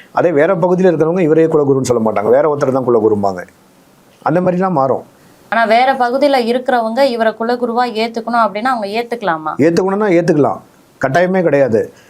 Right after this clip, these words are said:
Speaker 1: ஆனா, முந்நூறு, ஐந்நூறு வருஷமாக ஒருத்தரை குலகுருவாக ஏத்துக்கொண்டு வந்த ஒரு சிஸ்டத்துல இருந்து நடுப்புற யாருமே பிரேக் பண்ண மாட்டாங்க. இந்த குலகுருவே இத்தனை நாள் அவர் இருந்திருக்காரு, பரவாயில்ல, என்கிட்ட வந்துருங்கிற வார்த்தையை அவர் சொல்ல மாட்டாரு.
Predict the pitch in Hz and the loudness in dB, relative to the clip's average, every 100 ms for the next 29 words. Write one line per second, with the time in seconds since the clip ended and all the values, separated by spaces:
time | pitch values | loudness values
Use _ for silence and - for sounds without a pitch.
0 | _ - 151 190 170 196 196 170 170 160 | _ -6 -4 -2 0 2 2 2 2 2
1 | 156 196 175 165 208 151 147 151 175 175 | -2 -2 -2 0 -2 0 -2 0 0 2
2 | 170 165 175 160 160 165 156 151 143 135 | 2 2 0 -4 -4 -8 -6 -6 -4 -4
3 | 131 123 131 180 156 143 190 147 151 175 | -4 -6 -6 -4 -2 -2 0 0 0 2
4 | 160 147 156 143 135 127 117 104 90 90 | 2 2 2 2 0 0 -2 -2 -2 -6
5 | 92 - - - - - - - 151 175 | -8 -16 -20 -20 -20 -20 -12 0 2 4
6 | 175 185 185 180 160 143 190 190 139 170 | 2 2 2 2 2 0 -4 -4 -2 0
7 | 170 180 165 160 151 147 156 147 156 151 | 2 0 0 0 2 2 2 0 0 2
8 | 147 139 139 143 143 135 139 139 123 123 | 2 2 0 0 0 0 2 2 0 0
9 | 156 135 131 123 110 104 | 0 0 -4 -4 -6 -8